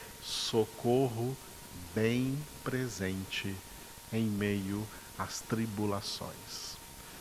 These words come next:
Tudo o que está acontecendo na humanidade, com certeza, faz parte de tudo que a Escritura indica como sinais do próximo retorno do Senhor Jesus.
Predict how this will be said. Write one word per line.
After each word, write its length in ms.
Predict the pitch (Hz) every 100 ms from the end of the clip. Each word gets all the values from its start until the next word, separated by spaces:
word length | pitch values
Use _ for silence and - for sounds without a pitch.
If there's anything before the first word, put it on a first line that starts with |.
| - -
Tudo 200 | 135 135
o 40 |
que 80 | 127
está 180 | 113 117
acontecendo 760 | 110 107 - 113 - - 135 127
na 80 | 120
humanidade, 760 | 117 110 107 107 113 113 123 127 - - - - -
com 180 | 151
certeza, 800 | 151 131 120 - 123 117 120 131 120 - - - - -
faz 260 | - 107 -
parte 680 | - 117 120 - - 123 120 - - -
de 180 | 95 101
tudo 380 | - 170 180 160
que 100 | 139
a 40 |
Escritura 680 | 131 - 135 113 - 120 117
indica 480 | 107 95 110 120 117
como 280 | 117 113
sinais 840 | 110 - 117 98 104 110 107 - - - - -
do 60 | 98
próximo 640 | - 107 120 - - 117
retorno 720 | 107 113 - 104 101 90 98 98 - - - 98
do 80 |
Senhor 400 | 95 113 98 95
Jesus. 640 | 92 95 92 78 67 -